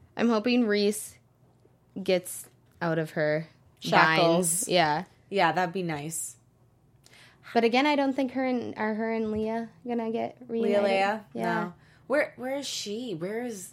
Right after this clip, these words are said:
Speaker 2: Leah, Leah?
Speaker 1: I think she's just chill. They're keeping her now for, like, leverage, and then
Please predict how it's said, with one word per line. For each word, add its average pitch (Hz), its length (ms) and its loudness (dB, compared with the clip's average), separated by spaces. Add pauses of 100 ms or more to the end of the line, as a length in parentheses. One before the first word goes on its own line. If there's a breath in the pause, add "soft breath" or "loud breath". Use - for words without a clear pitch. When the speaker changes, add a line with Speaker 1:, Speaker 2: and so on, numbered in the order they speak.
Speaker 2:
Leah, 165 260 -6
Leah? 147 200 -4
Speaker 1:
I 220 80 6
think 339 180 0
she's 381 220 4
just - 260 0
chill. 208 240 4
They're 220 240 2
keeping 240 380 0
her 220 120 0
now 185 220 2
for, 185 220 2
like, 175 240 0
leverage, 170 680 2 (200)
and 175 160 2
then 165 460 0